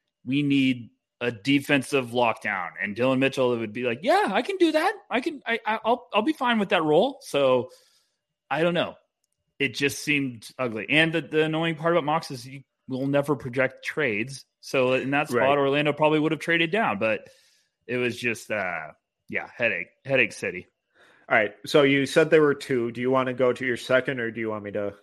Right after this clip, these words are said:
Speaker 2: go with one of mine?
Speaker 1: No, I want you to, to keep this rocking.
Speaker 2: Okay. Um,
Speaker 1: I have
Speaker 2: well,
Speaker 1: to
Speaker 2: I,
Speaker 1: find
Speaker 2: I,
Speaker 1: it.
Speaker 2: I, I'm gonna get a little positive 'cause, you
Speaker 1: Okay.
Speaker 2: know, we, the, you know, not, not, not everything's awful here. Um, <laughs> really selling this. Uh, but a, a pick that I really liked was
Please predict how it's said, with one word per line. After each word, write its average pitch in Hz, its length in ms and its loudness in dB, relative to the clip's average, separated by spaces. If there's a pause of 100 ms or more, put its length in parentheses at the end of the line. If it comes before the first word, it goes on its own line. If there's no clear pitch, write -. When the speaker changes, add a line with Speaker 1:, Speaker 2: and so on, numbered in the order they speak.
Speaker 2:
go 107 120 -4
with 101 100 -4
one 98 160 -10
of - 40 -8
mine? 139 120 0
Speaker 1:
No, 135 120 6
I 135 120 6
want 147 320 0
you 135 160 2
to, 113 200 0 (200)
to 113 160 -8
keep 120 340 -6
this 107 220 -10
rocking. 101 500 -4 (420)
Speaker 2:
Okay. 127 200 4
Um, 127 400 4
Speaker 1:
I - 20 -2
have 127 80 2
Speaker 2:
well, 156 120 12
Speaker 1:
to 139 60 6
Speaker 2:
I, 147 60 6
Speaker 1:
find 156 260 6
Speaker 2:
I, 101 40 -10
Speaker 1:
it. 90 80 -14 (320)
Speaker 2:
I, 143 80 6
I'm 156 160 2
gonna 160 180 0
get 170 80 0
a 170 60 4
little 165 160 2
positive 190 500 -4 (240)
'cause, 113 260 -10
you 135 60 -8
Speaker 1:
Okay. 156 120 -6
Speaker 2:
know, 175 120 -8
we, 151 220 -2
the, 139 280 -6
you 139 80 -10
know, 127 160 -10
not, 131 220 -4
not, 135 180 0
not 139 140 2
everything's 139 460 -2
awful 135 260 -2
here. 92 240 -10 (180)
Um, 101 260 -4 (400)
<laughs> - 420 -20
really 117 240 2
selling 110 320 -4
this. 98 200 -12 (440)
Uh, 135 260 6
but 131 320 2
a, 151 200 4
a 147 40 2
pick 180 240 2
that 175 100 2
I 147 40 8
really 147 320 2
liked 127 400 -2
was 117 560 -2